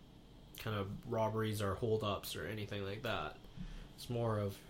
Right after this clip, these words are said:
you, you see a lot of university students on campus, so a lot of thefts, a lot of, um, you know, sad to say, but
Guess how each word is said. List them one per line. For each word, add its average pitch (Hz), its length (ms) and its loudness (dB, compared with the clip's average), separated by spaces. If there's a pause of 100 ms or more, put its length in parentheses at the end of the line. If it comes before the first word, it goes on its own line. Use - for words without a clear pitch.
(1500)
you, 131 120 2
you 127 140 2
see 147 160 6
a 139 60 10
lot 131 160 8
of 117 160 2
university 123 560 6
students 127 360 4
on 135 100 4
campus, 143 420 2
so - 240 2
a 110 60 4
lot 107 280 2
of 98 80 2
thefts, - 540 -2 (880)
a 117 40 0
lot 113 220 2
of, 107 380 2
um, 98 400 2 (880)
you 113 60 -4
know, 98 220 0 (1160)
sad 123 220 2
to 113 80 -2
say, 127 220 6
but 139 240 2